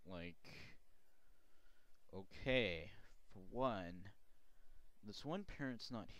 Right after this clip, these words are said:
here, and I have this condition that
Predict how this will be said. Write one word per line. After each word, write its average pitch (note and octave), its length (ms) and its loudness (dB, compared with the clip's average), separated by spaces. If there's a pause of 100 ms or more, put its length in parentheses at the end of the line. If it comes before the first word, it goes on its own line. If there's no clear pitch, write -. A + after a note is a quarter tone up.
here, E2 440 -2 (120)
and G#2 100 0
I B2+ 120 8
have A#2+ 120 4
this G2+ 240 -2
condition D#2+ 1040 -2 (720)
that F#2 240 6